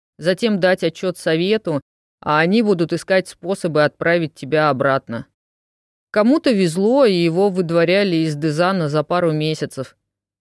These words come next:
В основном это люди, в руки которых попал старый артефакт. Одной пришлось жить два года,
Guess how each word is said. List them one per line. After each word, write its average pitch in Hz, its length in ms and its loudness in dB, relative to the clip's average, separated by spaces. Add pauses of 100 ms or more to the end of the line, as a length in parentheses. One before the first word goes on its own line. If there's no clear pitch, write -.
(120)
В 170 80 -6
основном 208 460 0
это 190 180 0
люди, 180 400 2
в 160 120 0
руки 185 220 -4
которых 175 480 -2
попал 175 420 -2
старый 165 440 0
артефакт. - 680 -8 (560)
Одной 226 400 2
пришлось 208 420 0
жить 185 220 -6
два 180 220 0
года, 151 540 0